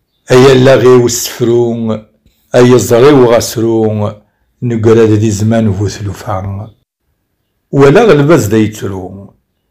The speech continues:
la ileḥḥu irennu, iɣaḍ-iyi iban yeɛya. Di ṣṣut-is iban reffu, la yengefa irennu, tudert-is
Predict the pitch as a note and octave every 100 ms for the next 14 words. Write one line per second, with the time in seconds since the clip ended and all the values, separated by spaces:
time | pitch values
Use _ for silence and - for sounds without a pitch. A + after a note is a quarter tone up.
0 | _ _ C#3+ D#3+ D#3 B2+ A#2+ F2 - A#2+
1 | A#2 A#2 B2+ C#3+ F3 G3+ G#3+ A#3+ - _
2 | _ _ _ _ _ C3 B2 B2 B2+ B2
3 | A#2+ G2 C#3 C#3 A2 G2+ G2 F#2+ F#2+ G2+
4 | G2+ G2 _ _ _ _ _ _ _ _
5 | - A2+ B2 - C#3 - C#3 D3+ - C#3+
6 | G#2+ B2 C3 B2+ - - C3+ C#3+ D3 D#3
7 | - - C3 D3 C#3 B2+ B2 - C3 B2+
8 | B2+ B2+ B2 C3 C3+ C3+ C3 B2+ - _
9 | _ _ _ _ C3 G#2+ A2 - D#3 D#3